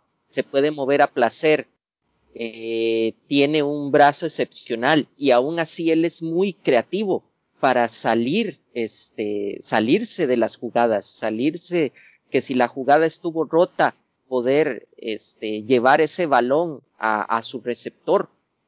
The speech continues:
Entonces siento que ahí es el, el, ¿cómo es? El, el meollo es tratar de, de detener, en este caso,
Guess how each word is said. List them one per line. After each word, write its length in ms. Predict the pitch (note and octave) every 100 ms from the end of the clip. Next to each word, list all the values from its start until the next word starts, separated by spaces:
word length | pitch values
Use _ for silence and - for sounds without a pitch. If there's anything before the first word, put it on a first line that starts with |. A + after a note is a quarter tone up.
| _ _ _ _ _ -
Entonces 440 | D3 - D3+ G3+
siento 380 | - F#3 F#3+ G3
que 140 | -
ahí 240 | C3+ D3+ F#3
es 200 | F3+ G3+
el, 240 | F3+ D3 -
el, 400 | A#2+ A2 - _ _ _ _
¿cómo 260 | - D3 E3+
es? 280 | F#3 - D3
El, 200 | C3 -
el 180 | C3 B2+
meollo 720 | B2+ C3 D3 E3+ F3+ G#3 G#3+ _ _ _ _ _ _ _ _
es 380 | - D#3 - -
tratar 640 | C#3+ B2+ - E3+ F3 D#3 _ _
de, 340 | A#2+ A#2 A2+
de 180 | A2 A#2+
detener, 640 | A#2 A#2 A#2+ B2+ C#3 C3+ -
en 180 | A#2+ C3
este 300 | C#3+ - -
caso, 480 | G3+ F#3 - A3+